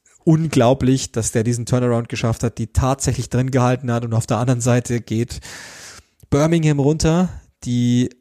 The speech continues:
auf Rang sechs den Trainer getauscht haben hin zu Wayne Rooney und <laughs> sie steigen am letzten Spieltag ab, genauso wie Q P R.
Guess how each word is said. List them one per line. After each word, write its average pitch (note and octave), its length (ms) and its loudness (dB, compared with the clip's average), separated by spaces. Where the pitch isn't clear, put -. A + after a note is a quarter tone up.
auf - 200 -6
Rang B2 140 -2
sechs D3 320 0
den B2+ 140 -4
Trainer C3 260 0
getauscht C3 380 0
haben C3+ 200 0
hin B2 140 0
zu A#2+ 160 -4
Wayne A#2 200 0
Rooney B2+ 440 0
und A2+ 220 -6
<laughs> - 40 -14
sie - 160 -2
steigen A#2 300 0
am G#2+ 80 -4
letzten A2+ 300 -2
Spieltag A#2 360 -4
ab, - 320 -4
genauso A#2 280 -4
wie G#2 60 -4
Q A#2 140 -4
P A2+ 140 -4
R. A#2 260 0